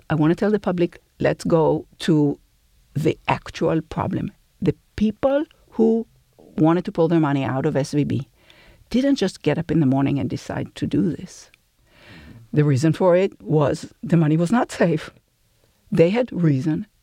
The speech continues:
to do this. It wasn't just because they were afraid other people were doing it, which is sort of the classic, you know,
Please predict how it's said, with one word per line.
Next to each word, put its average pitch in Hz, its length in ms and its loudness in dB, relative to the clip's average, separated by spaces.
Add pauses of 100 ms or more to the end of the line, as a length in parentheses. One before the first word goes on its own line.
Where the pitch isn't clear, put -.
to 226 100 2
do 294 220 2
this. - 300 -8 (200)
It - 160 0
wasn't 277 440 2
just - 420 -4 (320)
because 160 360 0
they 165 140 0
were 143 140 2
afraid 139 320 -2 (100)
other 135 160 0
people - 280 -6
were 131 80 -2
doing 120 280 0
it, 110 160 -6
which 139 160 -4
is - 100 -4
sort 151 180 2
of 127 80 -2
the - 60 0
classic, 127 720 -2
you 135 100 0
know, 110 140 -2